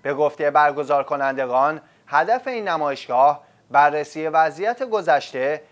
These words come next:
امروز و آینده مسلمانان در ایالت میشیگان آمریکاست. برگزار کنندگان این نمایشگاه اعلام کردند این نمایشگاه بررسی بزرگترین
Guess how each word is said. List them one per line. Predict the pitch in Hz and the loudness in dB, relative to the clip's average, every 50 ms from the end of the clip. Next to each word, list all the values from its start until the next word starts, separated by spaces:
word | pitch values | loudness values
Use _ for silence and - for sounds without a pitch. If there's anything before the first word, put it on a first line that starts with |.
| _ _ _ | _ _ _
امروز | - 151 147 143 135 127 127 135 139 147 135 139 | -4 -2 -2 -2 -4 -6 -8 -6 -8 -8 -4 0
و | 147 | 0
آینده | 147 151 156 160 156 160 147 143 143 143 143 143 | 2 2 2 0 0 0 -2 -2 -2 -2 -4 -4
مسلمانان | 139 143 139 139 - 139 139 135 131 131 127 127 127 131 139 147 143 - _ _ _ _ - | -4 -4 -8 -4 0 0 0 0 0 -4 -2 -2 -2 -2 -2 -4 -8 -16 _ _ _ _ -2
در | 143 139 143 143 | 2 2 2 2
ایالت | 147 147 143 143 143 143 139 139 151 | 0 0 2 2 2 2 0 -4 -6
میشیگان | 139 139 143 127 - - 143 127 139 135 135 | -10 -10 -10 -10 -10 -10 -6 -4 -2 -2 -2
آمریکاست. | 139 135 139 135 143 143 139 - 180 185 170 139 - - _ _ _ - | -2 -2 -2 -4 -6 -6 -2 0 2 2 2 0 -4 -10 _ _ _ 2
برگزار | 139 151 151 151 156 160 139 156 160 151 | 4 4 4 4 0 0 2 2 2 2
کنندگان | - - 165 175 175 190 202 233 233 262 262 247 | 0 -2 -4 -2 -2 -2 -2 -2 -2 -2 -4 -4
این | 226 202 180 170 | -6 -4 -2 -2
نمایشگاه | 156 151 151 147 139 - - 147 143 139 139 | -2 0 0 -2 -4 -2 2 4 4 4 2
اعلام | 135 131 131 127 127 131 | 2 0 0 0 -2 -2
کردند | 131 147 143 143 147 151 160 165 170 175 170 - _ _ _ _ _ - | 0 0 2 2 2 0 -2 -2 -4 -6 -10 -14 _ _ _ _ _ -14
این | 151 151 156 151 | -10 -6 -2 0
نمایشگاه | 143 143 143 143 139 135 131 - - 131 131 139 147 147 - _ _ _ _ _ - | 0 2 2 0 -2 -2 -4 -4 0 4 4 4 4 4 0 _ _ _ _ _ 2
بررسی | 139 143 143 139 135 139 139 - - - 151 156 | 4 4 4 4 2 -2 -6 -6 -6 -6 -6 -4
بزرگترین | 151 156 160 151 151 160 160 156 - 160 151 143 143 139 143 151 160 147 | -2 -2 -4 -2 -2 -2 -2 -2 -2 -2 -2 -2 -2 -2 -8 -10 -12 -14